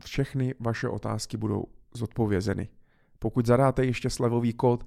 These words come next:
Finance prakticky dohromady, budete mít dvacetiprocentní slevu. Tak já vám držím palce, ať se vám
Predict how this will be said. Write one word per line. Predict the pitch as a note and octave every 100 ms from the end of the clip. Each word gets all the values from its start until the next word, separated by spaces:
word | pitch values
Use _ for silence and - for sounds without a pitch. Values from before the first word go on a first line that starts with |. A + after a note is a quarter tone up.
| -
Finance | - C3 B2 A#2+ B2+ A2+
prakticky | - G#2 - G#2 - G2+
dohromady, | A2+ A#2+ A2+ A#2 E3+ - _ - - - - -
budete | C3 B2 A#2+
mít | A2+
dvacetiprocentní | G#2+ G#2 G#2+ A2 - A2 G#2+ A2 G#2
slevu. | - G#2+ G2+ G2+ _ _ - - - - - -
Tak | A#2+
já | C3
vám | C#3 C3+
držím | B2+ B2+
palce, | C3 C3+ -
ať | C3
se | -
vám | B2+ A#2